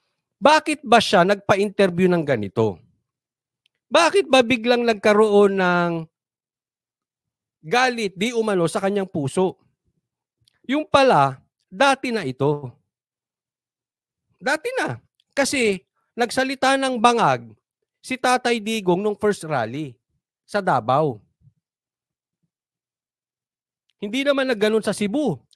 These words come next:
Laylo nga sa Cebu eh. Sa da-, pangatlong Davao, pangatlong rally sa Davao, wala naman si V P Sara. As far as I know, hindi ko siya nakita, hindi naman siya nag-speech.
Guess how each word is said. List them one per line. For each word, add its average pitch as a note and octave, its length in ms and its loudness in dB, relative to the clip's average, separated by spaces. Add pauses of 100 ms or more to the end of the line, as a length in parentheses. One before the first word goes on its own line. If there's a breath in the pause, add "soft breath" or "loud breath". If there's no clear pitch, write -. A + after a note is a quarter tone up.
Laylo E3 560 0
nga F3+ 80 -2
sa F#3+ 80 -6
Cebu G#3 480 -2
eh. G#2+ 80 -10 (1040)
Sa A3+ 160 0
da-, A3+ 240 0
pangatlong B3 480 -2
Davao, G3+ 560 0 (540)
pangatlong A#3 640 -4
rally G#3 400 -2
sa F3 160 -8
Davao, E3 560 -2 (1120)
wala C#4 240 -4
naman A3+ 240 -4
si - 80 -6
V F#3 160 -4
P F#3 160 -4
Sara. A#3+ 400 0
As F3+ 80 -2
far C#4+ 240 -2
as A#3+ 80 -2
I B3+ 80 0
know, C#4+ 160 -4
hindi A3 160 -8
ko F#3+ 80 -6
siya G#3+ 160 -4
nakita, B3+ 320 -6
hindi G#3 160 -6
naman G3 240 -2
siya F#3+ 80 -2
nag-speech. - 720 -6